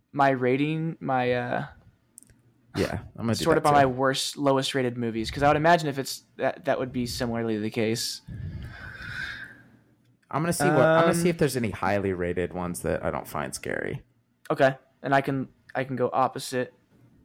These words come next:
Speaker 2: Oh,
Speaker 1: I've
Speaker 2: uh,
Speaker 1: s-, I've
Speaker 2: another
Speaker 1: seen a
Speaker 2: one
Speaker 1: lot
Speaker 2: that's
Speaker 1: of
Speaker 2: re-, another one that's really scary, uh, that doesn't even have supernatural elements,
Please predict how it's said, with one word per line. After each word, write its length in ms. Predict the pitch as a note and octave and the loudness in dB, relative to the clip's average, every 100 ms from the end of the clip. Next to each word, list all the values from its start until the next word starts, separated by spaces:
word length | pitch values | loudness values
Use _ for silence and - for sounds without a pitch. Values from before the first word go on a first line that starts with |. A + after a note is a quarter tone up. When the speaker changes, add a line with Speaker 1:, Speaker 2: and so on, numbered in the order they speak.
| _ _ _ B2+ | _ _ _ 6
Speaker 2:
Oh, 280 | C#3 B2+ G#2+ | 8 8 6
Speaker 1:
I've 140 | B2 | 6
Speaker 2:
uh, 20 | |
Speaker 1:
s-, 60 | A#2 | 6
I've 40 | |
Speaker 2:
another 180 | A#2 B2 | 6 4
Speaker 1:
seen 80 | A#2+ | 4
a 20 | |
Speaker 2:
one 100 | A#2 | 4
Speaker 1:
lot 140 | C3 C3 | 6 6
Speaker 2:
that's 40 | |
Speaker 1:
of 60 | B2+ | 4
Speaker 2:
re-, 80 | - - - - | -2 -8 -20 -2
another 200 | D3+ E3 | 2 4
one 140 | E3+ C#3 | 4 2
that's 180 | B2+ | 0
really 140 | C3 A#2+ | 0 0
scary, 600 | - A2+ A2 A2 G#2+ - A2+ | -2 -2 0 -2 -4 -8 -6
uh, 160 | G#2+ | -4
that 220 | A2 G#2 - | -4 -4 -2
doesn't 220 | C#3 D3 | -2 -2
even 160 | C3 | -2
have 220 | A2 A2 - | 0 0 -2
supernatural 580 | A#2+ G#2 F#2+ G#2+ G#2+ | -4 -4 -2 -2 0
elements, 460 | D#2+ G2+ F#2+ F2+ | 0 0 -2 -6